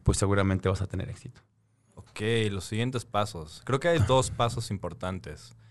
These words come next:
Speaker 2: Ah, el, el, el siguiente paso número uno sería, ojalá tengamos buen éxito,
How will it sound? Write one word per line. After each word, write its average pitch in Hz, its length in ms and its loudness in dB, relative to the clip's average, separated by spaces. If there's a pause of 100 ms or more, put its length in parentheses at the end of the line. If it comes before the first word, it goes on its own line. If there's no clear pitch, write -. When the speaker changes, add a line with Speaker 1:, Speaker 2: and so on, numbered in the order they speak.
(520)
Speaker 2:
Ah, 107 360 0
el, 117 300 0
el, 117 400 0
el 110 120 -2
siguiente 156 360 -4
paso 127 460 -2
número 110 340 0
uno 165 300 -2
sería, 98 760 -4 (800)
ojalá 127 560 -2
tengamos 135 760 -4 (200)
buen 117 320 -2
éxito, 175 560 -6